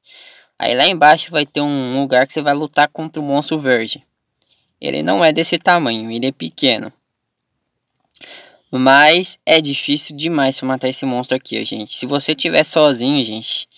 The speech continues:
é muito difícil. Se você tiver com duas pessoas, você consegue matar ele. Mas sozinho é muito difícil. Dá muito trabalho. Vocês viram que eu gravei um vídeo nas três tentativas que eu fiz. Não consegui matar.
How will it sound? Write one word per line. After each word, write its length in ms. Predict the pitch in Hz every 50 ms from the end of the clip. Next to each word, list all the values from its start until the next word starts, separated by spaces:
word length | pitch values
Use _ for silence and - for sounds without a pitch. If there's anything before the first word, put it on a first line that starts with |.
| - - - - - - _ _ _ _
é 180 | - - 139 123
muito 360 | 123 127 131 135 135 - 127
difícil. 320 | 123 123 120 - 123 110
Se 160 | - - 135
você 120 | 131 - 185
tiver 320 | - - 226 202 196 190
com 320 | 180 - 180 160 139 123 117
duas 380 | 117 131 143 170 185 165 143
pessoas, 580 | - - 123 117 - - 135 135 147 127 110 - - _ _ _ _
você 100 | _ -
consegue 400 | - - 151 156 - 151 147 -
matar 340 | 175 165 160 - - 170 156
ele. 160 | 131 107 98 _ _ _ _ _ _ _ _ - _ _ _ _ _ _ _
Mas 220 | - 123 127 -
sozinho 440 | - 120 117 120 120 120 127 135 139
é 40 | 123
muito 460 | 120 113 110 123 131 143 139 - 123
difícil. 540 | 113 110 107 - - 110 - - - - _ _ _ _ _ _
Dá 160 | - 120 117
muito 280 | 113 123 135 139 - 135
trabalho. 420 | - 127 113 107 107 98 110 110 _ _ _ _ _ _ - - - - - - - -
Vocês 260 | _ - - 131 139 139
viram 300 | 135 143 156 165 175 175
que 260 | 175 - - 156 147
eu 120 | 139 131
gravei 340 | 123 139 135 135 127 120 131
um 120 | 151 160
vídeo 360 | 143 117 127 143 151 151 170 151
nas 280 | 143 131 127 - - -
três 400 | _ _ 127 120 131 170 175 -
tentativas 560 | - 190 175 151 151 143 - - 135 139 139 -
que 60 | -
eu 80 | 139
fiz. 420 | 135 - - - 127 143 - - _ _ _ _ _ _ _ - - - - _ _ _ _ _ _ _ _ _
Não 200 | 120 135 151 175
consegui 340 | - - - 175 156 147 147
matar. 480 | 143 139 139 127 - - - 107 -